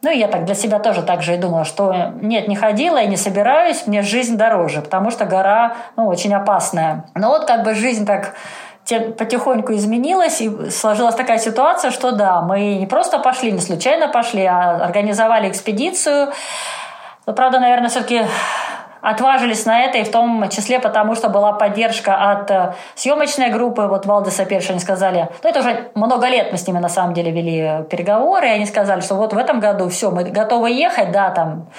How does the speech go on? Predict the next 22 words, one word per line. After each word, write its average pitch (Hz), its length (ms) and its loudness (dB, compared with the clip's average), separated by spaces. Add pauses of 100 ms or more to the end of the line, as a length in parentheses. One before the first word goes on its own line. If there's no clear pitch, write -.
(280)
денег 320 340 0
особо 254 360 2
нет, 226 240 0
но 214 60 2
мы 240 100 0
готовы, 208 320 0
типа, 190 180 -6
за 190 120 -2
свой 196 180 -2
счет 196 220 -2
снимать, 302 560 0
если 190 220 -2
вы 202 100 2
организуете, 202 840 -2
там, 160 280 -4
и 180 160 -2
нас 208 260 0
возьмете 214 460 0
за 170 160 0
ваш 170 160 0
счет, - 280 -6
то 220 420 0